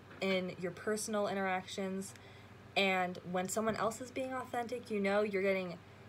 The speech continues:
like, a face value interaction with them, and so even if you disagree with what they're saying or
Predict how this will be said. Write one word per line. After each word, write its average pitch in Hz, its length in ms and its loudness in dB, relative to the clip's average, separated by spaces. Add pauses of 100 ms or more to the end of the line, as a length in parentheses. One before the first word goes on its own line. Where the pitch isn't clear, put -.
(140)
like, 180 120 2
a 160 60 -2
face 226 440 4
value 202 440 4
interaction 180 500 0
with 175 140 -2
them, 175 240 0
and 170 100 -4
so 175 160 0
even 233 280 0
if 220 160 -4
you 190 60 0
disagree 185 680 0 (380)
with 185 140 -2
what 214 160 10
they're 208 100 2
saying 180 560 0
or 165 180 -2